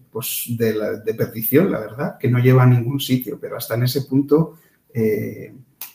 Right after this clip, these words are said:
pues, los pobres frente a los ricos son,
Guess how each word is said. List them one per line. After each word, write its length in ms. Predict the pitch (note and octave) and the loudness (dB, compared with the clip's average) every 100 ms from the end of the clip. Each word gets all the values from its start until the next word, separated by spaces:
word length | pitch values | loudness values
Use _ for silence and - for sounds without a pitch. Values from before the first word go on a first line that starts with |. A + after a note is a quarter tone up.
| - - _ | -20 -20 _
pues, 340 | - A2 - - | -2 0 0 -2
los 320 | G2+ G#2+ - | -2 -4 -2
pobres 520 | B2 A#2 A#2 C3+ C3+ | 0 2 4 4 2
frente 320 | C3+ B2 B2 | 2 2 4
a 80 | A#2+ | 2
los 200 | A#2 A#2 | 2 2
ricos 560 | B2 B2 C#3+ D#3+ - - _ _ | 0 2 2 2 -2 -16 _ _
son, 800 | - - A#2+ A#2+ B2+ A2+ A2 A#2+ | -8 2 4 6 4 2 -4 -10